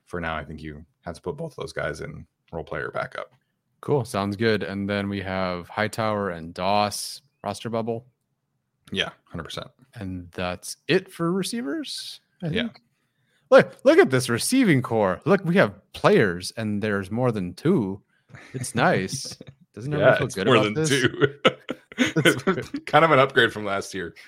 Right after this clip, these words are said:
Speaker 2: A little bit, a little bit.
Speaker 1: Okay. Uh, should we do Eckler next?
Speaker 2: Sure. Let's do it.
Speaker 1: Okay.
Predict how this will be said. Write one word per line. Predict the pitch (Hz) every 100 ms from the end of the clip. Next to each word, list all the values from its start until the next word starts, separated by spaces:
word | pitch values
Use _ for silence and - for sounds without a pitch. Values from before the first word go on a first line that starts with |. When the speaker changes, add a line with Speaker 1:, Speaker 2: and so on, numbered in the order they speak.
| -
Speaker 2:
A |
little | 117 123
bit, | 120 110
a | 104
little | 117 110
bit. | 117 113 131 _ _ _ _ _ -
Speaker 1:
Okay. | 127 135 117 98 -
Uh, | 123 123 123 123 120 120 117
should | -
we | 131
do | 156
Eckler | 117 123 151 147
next? | 151 - - - _ _ _
Speaker 2:
Sure. | - 104 143 104 -
Let's | 92 -
do | 117
it. | 107 73 _ _ _ -
Speaker 1:
Okay. | 92 87